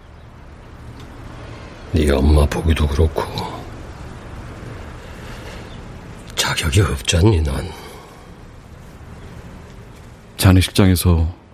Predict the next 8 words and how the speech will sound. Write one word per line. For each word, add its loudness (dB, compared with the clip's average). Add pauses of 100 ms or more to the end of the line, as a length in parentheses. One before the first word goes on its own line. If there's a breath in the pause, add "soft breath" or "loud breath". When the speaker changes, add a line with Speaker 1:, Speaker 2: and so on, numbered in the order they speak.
(600 loud breath)
Speaker 2:
어머니와 6
아버지는 6 (560 loud breath)
한 4
번도 6
서로에게 4
눈길을 6
주지 0
않았다. 0